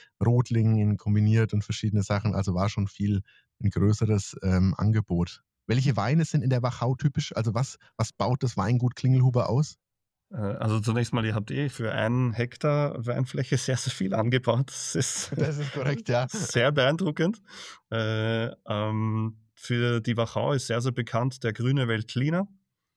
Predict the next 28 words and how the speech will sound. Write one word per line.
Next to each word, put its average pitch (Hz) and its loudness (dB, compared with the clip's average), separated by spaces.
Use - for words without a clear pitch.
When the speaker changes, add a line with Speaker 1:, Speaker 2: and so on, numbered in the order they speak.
Speaker 2:
Das 85 -2
ist 80 0
Speaker 1:
Mhm. 98 0
Speaker 2:
so 110 2
die 107 -2
Speaker 1:
Mhm. 104 0
Speaker 2:
österreichische 110 -2
Hauptsort. 120 -4
Ich 107 -8
glaub, 101 -8
das - -8
sind 104 -6
so 101 -8
achtzig - -8
Prozent 113 -4
auch 107 -4
im 110 0
Norden, 113 -2
äh, 107 -4
speziell 107 -8
da, 101 -4
wo 107 -6
ich 113 -6
herkomme, 107 -4
auch 101 -8
aus 104 -8
dem 107 -4
Kammtal, 113 -2